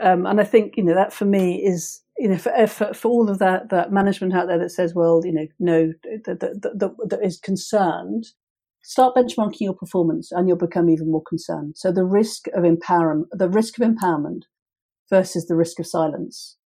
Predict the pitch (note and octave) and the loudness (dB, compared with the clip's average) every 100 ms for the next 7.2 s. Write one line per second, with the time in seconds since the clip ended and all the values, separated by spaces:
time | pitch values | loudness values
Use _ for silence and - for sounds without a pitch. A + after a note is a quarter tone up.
0 | _ _ - E3 D#3+ E3+ E3+ E3 - E3 | _ _ 0 2 4 4 2 0 0 -2
1 | D#3 - - - E3 D3+ D3+ - - - | -2 -12 -20 -4 0 0 -2 -10 -18 -18
2 | - _ - - F#3+ - G3 - - F#3+ | -20 _ -10 -4 -4 -2 -4 -4 -6 -2
3 | G3 F#3+ - F#3 F3+ E3+ - _ F3 D#3+ | 0 -2 -2 -2 -2 -4 -10 _ -2 -2
4 | F#3 F3 E3 E3 D3+ D3+ C#3+ - C#3 - | 2 4 4 2 -2 -4 -10 -10 -12 -4
5 | D#3 D3+ D3 E3 - _ _ D#3+ D3 D3 | -2 -2 -4 -10 -12 _ _ -6 -6 -6
6 | - _ _ - D#3+ D#3 D#3 - - - | -10 _ _ -2 2 2 0 -6 -12 -8
7 | D3+ D3 | -8 -8